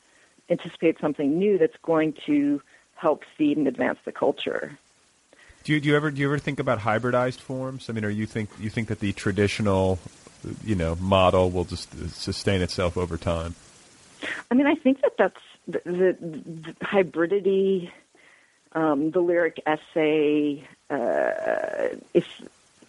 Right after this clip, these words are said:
Speaker 1: is something that a, a sophisticated reader really, really gets excited around. Um, I mean, I think, you know, there was that big,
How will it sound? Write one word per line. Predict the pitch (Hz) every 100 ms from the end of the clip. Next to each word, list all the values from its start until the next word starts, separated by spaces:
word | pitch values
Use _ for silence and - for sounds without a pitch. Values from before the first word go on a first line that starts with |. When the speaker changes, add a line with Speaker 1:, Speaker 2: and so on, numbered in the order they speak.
| _ _ _ -
Speaker 1:
is | - 175 226
something | 202 226 196 151
that | 156 156 -
a, | 120 - - - _ -
a | 165
sophisticated | 180 185 - 180 175 165 147
reader | 151 160 151
really, | 143 143 147 135 123
really | 139 156 135 127 113 98 - -
gets | 165
excited | 143 - 107 160 202
around. | 143 60 - - - - - -
Um, | 127 85 82 95 -
I |
mean, | 165 160
I |
think, | 165 156 _ - - -
you |
know, | 180
there | 165
was | 156
that | 147 123 -
big, | 151 139 147